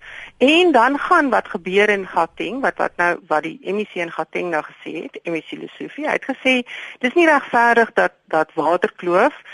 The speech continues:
so suksesvol is en Mamelodi Hoër is nie suksesvol nie." Nou het hulle, nou forceer hy vir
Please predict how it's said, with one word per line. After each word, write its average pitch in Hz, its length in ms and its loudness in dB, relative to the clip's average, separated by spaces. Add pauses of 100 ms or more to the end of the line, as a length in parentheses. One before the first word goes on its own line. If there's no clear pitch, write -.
(480)
so 269 200 4
suksesvol 196 640 0
is - 300 2
en 180 120 -6
Mamelodi 170 540 0
Hoër 151 340 0
is 160 140 -10
nie 151 160 -10
suksesvol - 480 -16
nie." - 120 -12
Nou 160 160 2
het 226 100 2
hulle, 349 300 4
nou 208 280 2
forceer 285 640 0
hy 180 340 0 (160)
vir 185 240 2